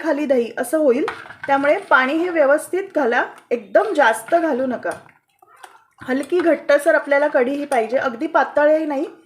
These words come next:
आणि अगदी घट्टही नाही. हे बघा, साधारणतः आपल्याला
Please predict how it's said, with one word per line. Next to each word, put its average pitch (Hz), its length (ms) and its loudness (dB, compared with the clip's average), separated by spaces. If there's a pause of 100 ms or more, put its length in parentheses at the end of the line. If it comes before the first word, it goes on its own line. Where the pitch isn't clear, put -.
(320)
आणि 269 140 0
अगदी 269 360 0 (120)
घट्टही 269 440 2
नाही. 208 200 -10 (1300)
हे 240 60 -6
बघा, 202 200 -6
साधारणतः 254 540 -4
आपल्याला 277 420 0